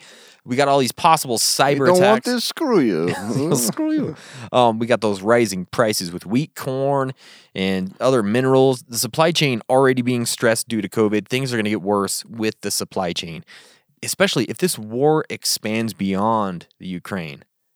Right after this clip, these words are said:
Speaker 1: I mean, I don't even know what it's gonna be like.
Speaker 2: I
Speaker 1: It's gonna be very, very bad. So we have to be, you know, aware of all these issues and aware th-, and be preparing like they're not gonna get better anytime soon. So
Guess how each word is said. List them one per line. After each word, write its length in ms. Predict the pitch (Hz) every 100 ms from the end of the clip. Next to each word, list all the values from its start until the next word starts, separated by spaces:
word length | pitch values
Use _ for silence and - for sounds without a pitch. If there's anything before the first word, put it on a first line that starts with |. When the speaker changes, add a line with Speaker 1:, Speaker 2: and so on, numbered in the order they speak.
| _ -
Speaker 1:
I 80 | 104
mean, 180 | 104 95
I 140 | 110
don't 260 | 107 113 120
even 260 | 107 101
know 440 | 98 95 95 92 -
what 220 | 95 92
it's 120 | 85
gonna 200 | - 87
be 160 | 82 85
like. 220 | 73 - _ -
Speaker 2:
I 100 | 98
Speaker 1:
It's 240 | - 107 -
gonna 220 | 113 104
be 100 | 98
very, 300 | 87 104 113
very 200 | 110 107
bad. 380 | 98 98 104 - - _ _ -
So 160 | -
we 140 | 113 156
have 220 | 147 143
to 80 | 135
be, 280 | 117 107 - _ _ _
you 120 | 123
know, 180 | 101 87 - -
aware 400 | 104 107 135 170
of 100 | 139
all 200 | 135 127
these 240 | 120 101
issues 440 | 98 - 101 98 - _ _ _ -
and 360 | 101 101 95 90 _ -
aware 400 | 107 123 135 131
th-, 140 | 113
and 300 | 110 104 101 - 117 - - - - _ _
be 120 | 135
preparing 500 | 123 143 - 190 175
like 140 | 123 -
they're 120 | 113
not 280 | 104 104 95
gonna 160 | 101 95
get 160 | 87
better 240 | 98 87 85
anytime 460 | 87 - 87 82
soon. 300 | - 90 80
So 180 | -